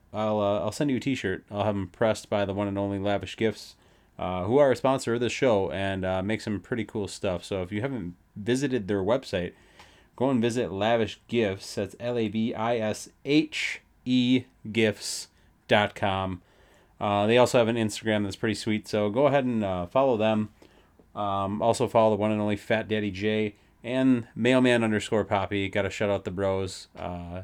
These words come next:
yeah, it's been pretty good lately. Um, I have been busy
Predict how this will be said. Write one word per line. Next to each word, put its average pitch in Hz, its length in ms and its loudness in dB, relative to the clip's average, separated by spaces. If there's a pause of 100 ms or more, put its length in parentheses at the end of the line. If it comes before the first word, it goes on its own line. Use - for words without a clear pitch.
yeah, 127 180 0
it's 90 140 -8
been 98 160 -6
pretty 120 180 -6
good 117 180 -4
lately. 87 440 -8 (760)
Um, 104 560 0 (380)
I 123 80 8
have 170 100 8
been 185 140 4
busy 139 420 4